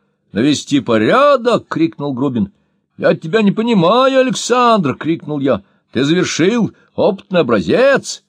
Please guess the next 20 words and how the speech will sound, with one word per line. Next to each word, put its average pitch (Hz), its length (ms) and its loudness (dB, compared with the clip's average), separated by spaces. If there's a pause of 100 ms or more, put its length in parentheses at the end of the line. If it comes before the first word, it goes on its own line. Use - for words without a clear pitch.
(140)
«Завершил!» — 226 840 0 (100)
крикнул 151 540 -6
Грубин. 131 460 -2 (180)
«Ну, 233 540 0 (120)
Эдисон, 147 800 -2 (220)
погоди!» 117 540 0 (1120)
После 180 580 -2 (300)
этого 127 560 0 (160)
из 120 320 -6
комнаты 233 400 -4
донеслось 113 520 -2
гудение, 135 960 -2
звон 135 480 0
и 110 140 2
грохот. 123 720 -2 (460)
Когда 139 400 -2
я 170 220 2
заглянул 160 500 2
в - 160 -6
комнату 131 400 -2